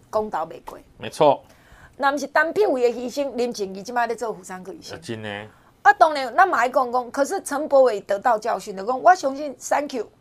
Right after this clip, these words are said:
Speaker 1: 佩瑜啊，
Speaker 2: 嗯。
Speaker 1: 伊家己嘛知影讲，我斗也毋对。
Speaker 2: 对。
Speaker 1: 我要改变。
Speaker 2: 没错。
Speaker 1: 伊会改进，伊毋管你两千零四当，
Speaker 2: 嗯。
Speaker 1: 但佩瑜伫大选，我认为拢机会足大。
Speaker 2: 是，拢是一个。
Speaker 1: 江启臣，你细腻啊啦，
Speaker 2: <laughs> 是。
Speaker 1: 对无？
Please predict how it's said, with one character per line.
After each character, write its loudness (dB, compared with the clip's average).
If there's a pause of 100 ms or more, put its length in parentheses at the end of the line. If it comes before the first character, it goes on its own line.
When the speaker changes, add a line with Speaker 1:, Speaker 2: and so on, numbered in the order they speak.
(120)
Speaker 1:
佩 -6
瑜 -4
啊， -2
Speaker 2:
嗯。 -10
Speaker 1:
伊 -10
家 4
己 -8
嘛 -4
知 -2
影 0
讲， -4
我 0
斗 0
也 0
毋 -14
对。 -12 (160)
Speaker 2:
对。 -4
Speaker 1:
我 -2
要 -6
改 2
变。 -4 (180)
Speaker 2:
没 -16
错。 -8
Speaker 1:
伊 -2
会 0
改 4
进， -8
伊 -8 (320)
毋 -6
管 8
你 -6
两 -8
千 -6
零 -10
四 -12
当， 0 (160)
Speaker 2:
嗯。 -16 (320)
Speaker 1:
但 6
佩 0
瑜 0
伫 -10
大 6
选， 2
我 0
认 -6
为 -12
拢 -8 (320)
机 -10
会 -4
足 -12
大。 -10
Speaker 2:
是， -14 (380)
拢 -8
是 -12
一 -12
个。 -4
Speaker 1:
江 4
启 -4
臣， 0
你 0
细 12
腻 2
啊 4
啦， -2
Speaker 2:
<laughs> -12
是。 -8
Speaker 1:
对 2
无？ 6